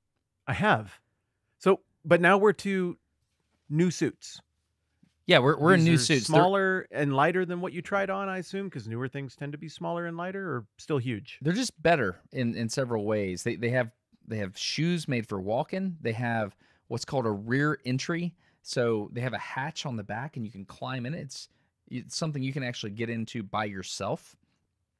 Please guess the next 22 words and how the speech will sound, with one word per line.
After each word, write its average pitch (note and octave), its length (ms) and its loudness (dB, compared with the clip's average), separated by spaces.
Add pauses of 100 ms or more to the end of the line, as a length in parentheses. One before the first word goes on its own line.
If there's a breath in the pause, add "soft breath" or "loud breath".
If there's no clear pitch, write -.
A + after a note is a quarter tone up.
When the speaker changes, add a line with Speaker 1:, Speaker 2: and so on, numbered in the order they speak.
(420)
Speaker 1:
Hmm. F3 120 -4
Speaker 2:
Um, F#2+ 320 -8
it's, - 340 -14
you G#2+ 140 -12
really C#3 260 -4
need, A2 240 -6 (100)
uh, - 40 -16 (120)
people B2+ 220 -12
to F2+ 100 -8
help A2 240 -10
you. F#2 160 -10 (560)
I - 60 -10
guess G#3+ 180 -6
in A#2+ 80 -6
theory, C#3 180 -6
Speaker 1:
Like D3 60 0
Speaker 2:
you A2+ 60 -2
Speaker 1:
getting D3+ 180 4
Speaker 2:
can D3 40 2
Speaker 1:
into C3 180 0
a A2+ 40 -2
mech. A#2 480 -6